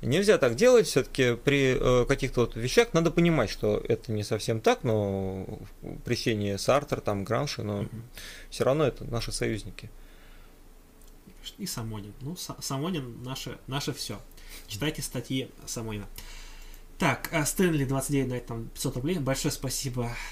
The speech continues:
Speaker 2: товарищу. Так, сколько должна продаваться книг, чтобы на этом можно было жить? С М, благодарность за хороших гостей. Спасибо на добром слове.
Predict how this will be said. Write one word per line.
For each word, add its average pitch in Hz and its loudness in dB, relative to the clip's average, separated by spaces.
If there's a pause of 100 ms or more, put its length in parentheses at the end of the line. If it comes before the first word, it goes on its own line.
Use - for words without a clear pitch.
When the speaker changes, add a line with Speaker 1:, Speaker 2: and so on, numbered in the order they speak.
Speaker 2:
товарищу. 214 -2 (120)
Так, 156 0
сколько 202 0
должна 143 0
продаваться 143 -4
книг, 170 0
чтобы 139 -4
на 135 -2
этом 135 -4
можно 127 -2
было 123 0
жить? 107 -8
С - -6
М, 185 0
благодарность 139 -4
за 147 -6 (160)
хороших - -12 (180)
гостей. - -14 (240)
Спасибо 156 -8
на 120 -8
добром 120 -12
слове. - -16